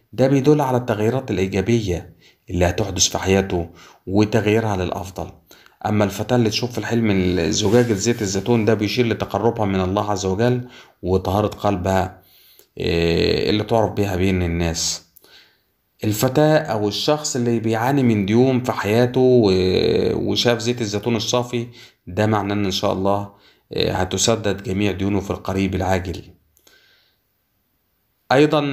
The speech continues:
إيه، لما يش-، لا، أي شخص يشوف إن هو بيضع زيت الزيتون على ش-، على شعره، ده معناه إن إن شاء الله في قدوم سعادة وبهجة في حياته،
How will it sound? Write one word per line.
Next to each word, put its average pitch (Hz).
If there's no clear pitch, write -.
إيه، 85
لما 120
يش-، 127
لا، 107
أي 139
شخص 135
يشوف 147
إن 120
هو 131
بيضع 123
زيت 117
الزيتون 110
على 98
ش-، -
على 92
شعره، 113
ده 101
معناه 104
إن 104
إن 95
شاء 104
الله 101
في 98
قدوم 101
سعادة 98
وبهجة 95
في 95
حياته، 101